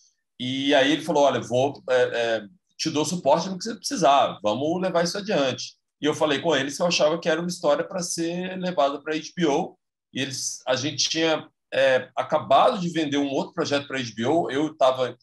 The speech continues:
é, eu fazia parte desse projeto, que era um projeto sobre escravidão contemporânea no Brasil, é, e a gente levou pra H B O e, é, e foi tudo muito rápido, assim. Eles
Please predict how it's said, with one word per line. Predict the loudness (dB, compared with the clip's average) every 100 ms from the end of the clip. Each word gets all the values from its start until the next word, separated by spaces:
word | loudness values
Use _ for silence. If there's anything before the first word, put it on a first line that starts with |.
| _
é, | 0 0 -2 -10 _ _
eu | -10
fazia | -8 -8
parte | 0 0 0
desse | -8 -10
projeto, | -8 -2 -2 -2 _ _ _ _
que | 0
era | 0
um | 0
projeto | -4 -4 -4
sobre | -4 -6 -6
escravidão | 0 0 2 0 0 0
contemporânea | 0 -6 -6 -2 2 4 4 2
no | -2
Brasil, | -4 -4 -2 -6 -8 -12 _ _ _ _ _ _ _ _ _ _ -2
é, | 0 2 4 4 4 4 2 -2 _
e | -2 0
a | 2
gente | 0 -2 0
levou | 0 2 2 0 -2 _
pra | -2 -2
H | -2 -2
B | 0
O | 0 -4 -10 _ _ _ _ _ _ _
e, | -8 -4 -4 -6 -8 _ _ _ _ _ -2
é, | 2 4 4 2 0 -4 -12 _ _ -8
e | -6
foi | -2 -4
tudo | -2 -4
muito | -4 -4
rápido, | 4 6 6 0 -14
assim. | -18 -20 _
Eles | -6 -4 -4 -6 -10